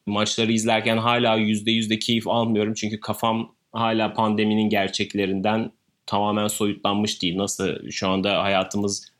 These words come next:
üç ay önce ön-, keyif aldığımız şeyleri birebir olarak yapamıyorsak,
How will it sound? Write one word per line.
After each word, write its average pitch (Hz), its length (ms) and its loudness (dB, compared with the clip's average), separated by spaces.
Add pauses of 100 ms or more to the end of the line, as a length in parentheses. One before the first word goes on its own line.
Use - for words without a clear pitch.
üç 127 180 0
ay 117 100 2
önce 107 280 2
ön-, 104 220 0 (500)
keyif 101 220 -2
aldığımız 98 380 -2
şeyleri 98 260 0
birebir 101 260 2
olarak 104 320 2
yapamıyorsak, 107 580 -4